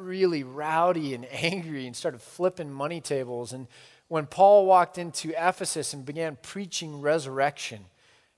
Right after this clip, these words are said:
that you don't need these little silver statues of the goddess Artemis anymore because Jesus is risen. He's King of all kings and Lord of all lords. And that it literally caused a riot in the town,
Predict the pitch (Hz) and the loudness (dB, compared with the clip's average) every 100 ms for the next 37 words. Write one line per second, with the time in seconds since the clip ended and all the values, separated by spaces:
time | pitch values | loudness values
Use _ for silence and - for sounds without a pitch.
0 | _ 135 156 151 185 175 175 165 151 143 | _ -10 -8 -4 -4 -2 -6 -4 -6 -2
1 | 165 156 - - 165 170 151 139 - 151 | 0 0 0 0 2 0 -2 -6 -4 -2
2 | 147 - 156 135 131 127 131 131 135 123 | -4 -6 -10 -8 -10 -6 -2 0 0 -4
3 | - - 143 139 131 120 - 123 120 120 | -8 -6 -4 -4 -6 -8 -8 -10 -8 -6
4 | 113 110 - - _ - - 131 123 123 | -4 -6 -10 -20 _ -14 -8 -8 -8 -10
5 | 147 165 156 143 139 113 110 117 135 151 | -6 -4 -4 -4 -6 -10 -12 -4 0 0
6 | 139 127 120 110 - - - 151 147 131 | -2 -8 -10 -12 -14 -12 -8 -6 -6 0
7 | 131 123 139 135 113 123 123 127 123 120 | 0 -2 -10 -10 -10 -8 -6 -4 0 -2
8 | 120 123 127 113 113 - - - - 160 | -2 -4 -4 -6 -12 -20 -20 -14 -2 2
9 | 147 175 196 214 185 160 143 - 165 156 | 2 4 6 6 6 2 -2 -4 -4 -2
10 | 139 127 131 139 156 143 147 127 - 139 | -4 -4 2 4 4 0 -6 -10 -6 -2
11 | 123 123 | -2 -4